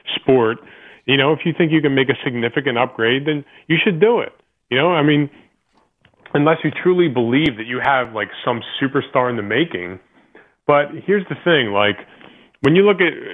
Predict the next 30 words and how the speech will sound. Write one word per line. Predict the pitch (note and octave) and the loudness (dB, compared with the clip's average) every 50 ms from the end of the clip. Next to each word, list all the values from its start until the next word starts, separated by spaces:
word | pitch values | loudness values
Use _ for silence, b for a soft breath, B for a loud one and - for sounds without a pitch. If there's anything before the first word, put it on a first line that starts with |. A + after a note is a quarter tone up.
| E2+ A#2+ | -10 -8
you | D#3 | -4
know, | C#3+ C3 B2 | -4 -4 -2
Jalen | G#2+ - B2+ C3 C#3 C3 A#2+ G#2 | 0 0 0 0 0 -2 -4 -4
Hurts | A2 A#2 A2 G2 F#2 F2 - - | -2 -2 -2 -2 -4 -6 -10 -12
and | - - A2 | -12 -10 -8
people | A2 A#2+ G#2+ A2+ G#2+ | -6 -6 -4 -4 -2
go, | G#2+ | -2
"Oh, | A2 A2 A2 G#2+ | 0 0 0 0
well, | G2+ G2+ G2+ | 0 -2 -4
you, | F#2+ G#2+ | -4 -4
you | B2 A2 A2 | -4 0 0
have | G#2+ A2+ A2 - | 0 0 0 -2
to | A2+ | -4
give | G2 G#2+ G#2 | -2 -4 -4
him | F#2 G2 F#2+ | -4 -6 -8
time," | F2+ - G#2+ G2+ F2 E2 E2+ | -6 -2 -2 -2 -2 -4 -6
you | F2 | -8
know. | F#2 F2+ F2 D#2 B B B B B B B B _ _ _ _ - | -8 -8 -8 -10 B B B B B B B B _ _ _ _ -4
I, | C3+ D#3 | -2 -2
I | C#3+ D3 | 0 0
was | D#3 D#3 - - | 0 -2 0 0
thinking | G#3+ G#3+ G3 F#3+ F#3+ - D#3 D3+ D3 C3 | -2 0 0 -2 -2 -2 -2 -4 -4 -6
about | B2+ A#2+ B2+ A#2+ A#2+ | -2 0 0 0 2
it | A#2 A#2 | 2 0
off | A2+ A2 - | -2 -2 -4
the | - | -4
top | - - A2+ A2 | -4 -2 -2 -2
of | G#2 | -2
my | G#2+ F#2+ | -4 -4
head. | G2 G#2+ | -2 0